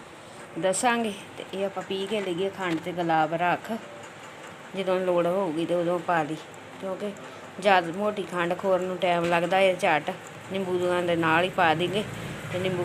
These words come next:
ਪਾਣੀ ਬਣ ਜਾਂਦਾ, ਤੇ ਨਾਲ ਹੀ ਉਹ ਦੁੱਧ ਬਣਾਵਾਂਗੇ ਆਪਾਂ, ਉਹਦੇ ਵਾਸਤੇ ਤਿਆਰ ਕਰ ਲਈਏ। ਆਹ ਵੇਖ ਲਓ, ਜਿਹੜਾ ਆਪਾਂ ਦੁੱਧ ਥੱਲੇ ਗੈਸ ਬਲਦਾ ਵਾ,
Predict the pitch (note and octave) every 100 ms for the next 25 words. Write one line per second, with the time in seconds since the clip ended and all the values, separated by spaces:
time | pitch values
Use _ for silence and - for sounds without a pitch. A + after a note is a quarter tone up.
0 | F3 F#3 G#3 G#3 F#3+ F3 E3+ E3 E3+ F3
1 | F3 D#3+ E3 F3 E3+ E3 D#3+ F3 F#3+ G3
2 | E3+ D#3 F3 F3 E3+ E3+ - - - -
3 | - - - - - - - - - -
4 | - F#3 F#3 G3+ F#3 E3+ E3 E3 D#3 D#3+
5 | D#3 C3 D3+ E3+ - - - - - -
6 | - - F#3+ F#3+ F3+ D#3+ F3 - - -
7 | - A#2 F3 F#3 G3 G#3 - G3 F#3 -
8 | - G#3+ A3 A#3 A#3 B3 A3 G#3+ E3+ C3+
9 | - F3 C#3+ - - A#3+ C4+